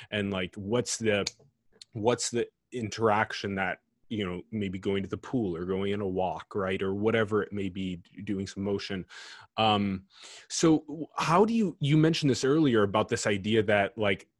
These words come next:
if we had the biometric correlate of your phen-, phenomenological state, we could, in a sense, have, like, a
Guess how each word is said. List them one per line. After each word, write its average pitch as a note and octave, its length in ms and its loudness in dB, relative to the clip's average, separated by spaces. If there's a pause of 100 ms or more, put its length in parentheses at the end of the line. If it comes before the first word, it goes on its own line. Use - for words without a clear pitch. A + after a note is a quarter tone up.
(120)
if A#2 160 -2
we A2 180 0
had D#3+ 480 -2
the A#2+ 80 4
biometric G#2+ 800 2
correlate A#2 720 2
of G2+ 160 0
your G2+ 240 2
phen-, G2+ 320 -2 (120)
phenomenological G2+ 800 0
state, C#3 400 4 (220)
we C3 140 4
could, C3+ 260 2
in B2+ 140 2
a C3 80 4
sense, - 560 2
have, B2+ 280 2
like, A#2 280 0 (300)
a A2+ 60 -2